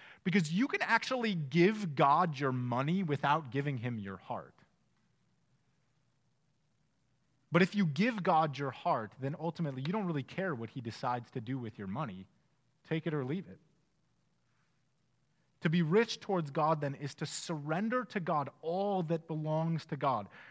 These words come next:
which is more than our money, it's more than our time, it's more than our possessions. It is our very heart and soul. It belongs to him.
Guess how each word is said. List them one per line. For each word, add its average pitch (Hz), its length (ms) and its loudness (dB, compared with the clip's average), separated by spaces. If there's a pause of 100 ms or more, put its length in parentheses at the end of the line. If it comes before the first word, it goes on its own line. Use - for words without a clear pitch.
which 160 160 0
is 156 140 2
more 190 340 6
than 185 180 2
our 131 120 0
money, 127 480 -2
it's 143 160 -8
more 170 420 4
than 208 140 0
our 160 100 0
time, 151 480 -2
it's 156 140 -8
more 170 340 2
than 196 100 -2
our 170 140 0
possessions. 147 840 -4
It 156 120 0
is 185 300 2
our 151 140 -2
very 147 420 0 (120)
heart 147 280 -6
and 131 160 -6
soul. 117 400 -6
It 123 140 -10
belongs 123 400 -8
to 139 100 -8
him. 123 220 -8